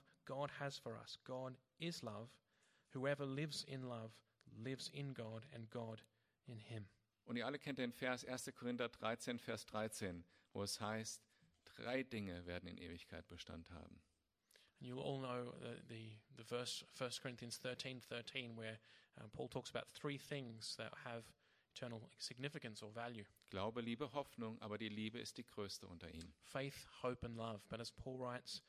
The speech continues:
Speaker 1: the greatest of these is love.
Speaker 2: So, Gott hat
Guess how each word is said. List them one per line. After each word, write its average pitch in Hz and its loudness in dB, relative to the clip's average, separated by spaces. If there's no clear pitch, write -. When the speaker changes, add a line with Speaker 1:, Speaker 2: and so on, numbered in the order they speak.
Speaker 1:
the 135 -8
greatest 131 2
of 143 -4
these 104 -4
is 120 -6
love. 113 -2
Speaker 2:
So, - -2
Gott - 6
hat 143 2